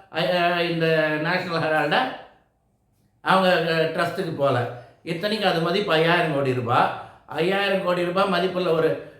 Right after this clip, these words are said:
அ, நிறுவனத்துடைய மக்கள் வ-, வரி பணத்தால் வந்த நிறுவனத்துக்கு,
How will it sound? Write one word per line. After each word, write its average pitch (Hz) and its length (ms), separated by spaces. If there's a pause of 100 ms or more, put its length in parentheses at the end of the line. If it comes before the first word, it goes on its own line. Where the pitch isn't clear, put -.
(140)
அ, - 40 (420)
நிறுவனத்துடைய 170 1000
மக்கள் 151 460
வ-, 170 180 (260)
வரி 170 260
பணத்தால் 180 420
வந்த 165 220
நிறுவனத்துக்கு, 160 1000